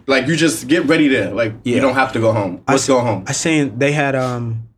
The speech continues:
Speaker 2: the adjustable lights in the fitting room. I was like, "Oh, no, this crazy."
Speaker 1: Huh?
Speaker 2: They got, if you go to, like, certain parts of the, um, f-, certain parts of the store, they got, like, um, drinks behind this point. So, like, you can have, like, an alcohol beverage while you shopping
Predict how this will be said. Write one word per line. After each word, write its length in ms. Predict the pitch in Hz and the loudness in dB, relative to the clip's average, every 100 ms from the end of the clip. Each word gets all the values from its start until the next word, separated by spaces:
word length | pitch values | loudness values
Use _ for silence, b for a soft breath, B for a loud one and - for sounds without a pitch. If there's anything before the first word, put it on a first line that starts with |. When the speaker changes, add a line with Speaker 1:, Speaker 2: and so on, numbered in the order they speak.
| _ _ | _ _
Speaker 2:
the 140 | 131 110 | -4 -2
adjustable 540 | 110 131 - 117 110 | 0 -2 -2 -4 -2
lights 460 | 107 131 123 - 131 | 0 0 0 -4 -4
in 100 | 123 | -4
the 60 | |
fitting 280 | 113 139 135 | -4 -2 -2
room. 200 | 131 131 | -2 -4
I 160 | - 151 | -2 -2
was 140 | 113 | -2
like, 120 | 90 | -4
"Oh, 120 | 90 101 | -4 -4
no, 200 | 90 87 | -4 -4
this 180 | 143 - | -4 -4
crazy." 380 | - 127 113 98 | -2 0 0 0
Speaker 1:
Huh? 20 | |
Speaker 2:
They 120 | 143 | 0
got, 320 | 139 127 117 B B B B B _ | 2 0 -2 B B B B B _
if 140 | 120 131 | -4 0
you 280 | 139 135 123 | 2 2 0
go 180 | 131 | 0
to, 140 | 131 127 | 0 -2
like, 220 | 123 113 - _ | -4 -6 -12 _
certain 360 | - 139 127 120 | -4 -2 0 -2
parts 380 | 113 139 127 120 | -2 -2 -2 -4
of 100 | 120 | -6
the, 240 | 117 - 113 | -6 -4 -4
um, 340 | 117 113 - - | -4 -6 -10 -20
f-, 80 | - | -10
certain 260 | - 131 117 | -2 -2 0
parts 240 | 127 120 | -2 -2
of 60 | 110 | -6
the 80 | 110 | -8
store, 420 | - 135 123 113 B B - | -6 -4 -2 -4 B B -8
they 80 | 117 | -4
got, 140 | 110 | -2
like, 200 | 107 101 | -2 -4
um, 360 | 98 98 85 - - | -4 -6 -8 -14 -8
drinks 320 | 127 123 113 | -4 -4 -6
behind 400 | 110 117 110 110 | -6 -4 -4 -8
this 140 | 107 | -12
point. 340 | - 117 98 - _ | -12 -10 -10 -12 _
So, 180 | - 110 | -10 -6
like, 160 | 98 113 | -6 -6
you 80 | |
can 140 | 113 117 | -4 -2
have, 260 | 120 110 | -2 -4
like, 160 | 101 104 | -8 -10
an 80 | - | -4
alcohol 440 | 120 113 113 117 | -4 -2 -2 -2
beverage 520 | 104 120 113 104 92 123 | 0 0 0 -2 -6 -2
while 240 | 120 113 | 0 0
you 180 | 110 110 | -2 -4
shopping 640 | - 113 110 92 92 | -2 0 0 -4 -8